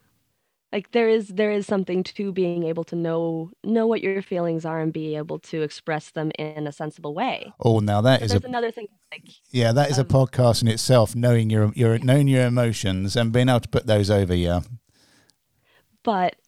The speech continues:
Speaker 1: the other thing of, like, you don't wanna express feelings too effusively. That, like, there's, there's a limit for how much you are allowed to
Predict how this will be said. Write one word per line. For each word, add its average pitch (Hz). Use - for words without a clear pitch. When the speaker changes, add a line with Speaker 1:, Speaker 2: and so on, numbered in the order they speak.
Speaker 1:
the 196
other 190
thing 175
of, 165
like, 156
you 190
don't 185
wanna 170
express -
feelings 151
too 156
effusively. -
That, 170
like, 151
there's, 156
there's 196
a 185
limit 170
for 147
how 147
much 175
you 180
are 156
allowed 151
to 147